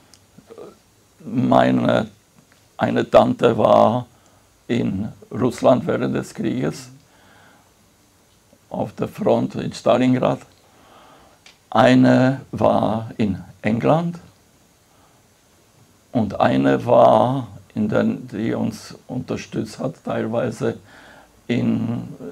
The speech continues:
Nähe von Mährisch Ostrau als, als Christin mit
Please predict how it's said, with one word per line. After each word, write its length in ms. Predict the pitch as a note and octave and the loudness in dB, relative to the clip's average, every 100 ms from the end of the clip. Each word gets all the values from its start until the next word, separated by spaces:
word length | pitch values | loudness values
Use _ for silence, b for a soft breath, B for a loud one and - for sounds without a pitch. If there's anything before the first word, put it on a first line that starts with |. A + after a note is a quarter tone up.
| E3+ | -4
Nähe 420 | A#2+ A2+ A#2 A2 | 0 0 0 -2
von 420 | - A2 A2 A2 | -4 -2 -2 -2
Mährisch 340 | A2+ G#2+ A2 | -2 -2 -4
Ostrau 580 | A2+ - - G#2+ A#2+ - | -4 -6 -6 -2 -2 -2
als, 420 | - - - - - _ _ _ _ _ _ - | -2 -4 -6 -14 -20 _ _ _ _ _ _ -2
als 400 | G2 G2+ - - - | -2 -2 -6 -20 -20
Christin 580 | - A#2 G#2 - A2 - - B B G#2+ | -8 -6 -6 -8 -10 -10 -16 B B -10
mit 240 | A#2 A2+ | -6 -6